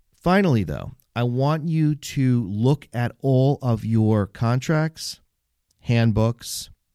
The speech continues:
agreements, uh, policies, employment documents. This is the time to do it. Look at them.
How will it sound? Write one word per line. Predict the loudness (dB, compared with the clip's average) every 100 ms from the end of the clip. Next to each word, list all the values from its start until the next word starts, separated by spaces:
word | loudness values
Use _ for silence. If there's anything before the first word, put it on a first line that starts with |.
| -8
agreements, | -6 0 2 4 4 4 0 -6 -12 -14 _ _ _ _ _ _ _ _ _ -16
uh, | -12 -12 -8
policies, | -4 0 0 0 2 2 2 2 0 -4 -10 -14 _ _ _ _ -12
employment | -8 -6 -2 0 2 2 0 0
documents. | 0 0 -2 0 2 0 -2 -8 _ _ _ _ -10
This | -2 0 0 0
is | -2
the | 0 -2
time | 2 2 2 0 -4 -8
to | -4
do | -2 -2 -4
it. | -10 _ _ _ _ _ _ -8
Look | 0 0 2
at | 0 -2
them. | -4 -8 -10